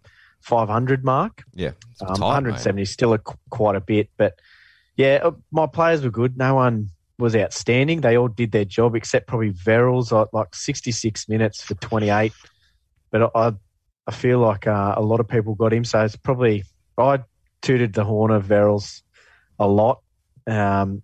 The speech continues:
Speaker 1: he's had two sort of wet games as well, so I don't know if that's affected him, but he probably isn't gonna get a start in my seventeen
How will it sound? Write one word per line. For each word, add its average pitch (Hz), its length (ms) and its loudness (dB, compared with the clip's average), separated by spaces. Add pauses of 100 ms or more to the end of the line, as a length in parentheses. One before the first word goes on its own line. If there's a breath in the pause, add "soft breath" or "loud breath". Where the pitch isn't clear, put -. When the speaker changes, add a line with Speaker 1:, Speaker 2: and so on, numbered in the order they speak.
Speaker 1:
he's 107 180 -6
had 135 200 0
two 120 320 2
sort 110 180 -2
of 101 140 0
wet 107 240 0
games 104 400 0
as 95 140 -6
well, 104 260 4
so 101 180 -2
I - 800 -4
don't 117 100 0
know 113 100 2
if 98 100 -6
that's 104 240 -2
affected 113 400 -2
him, 110 80 0
but 113 100 2
he 120 60 2
probably 139 360 0
isn't 107 160 -2
gonna 101 140 0
get 98 140 0
a - 20 -8
start 98 340 0
in 104 100 -2
my 98 160 -2
seventeen 95 540 -2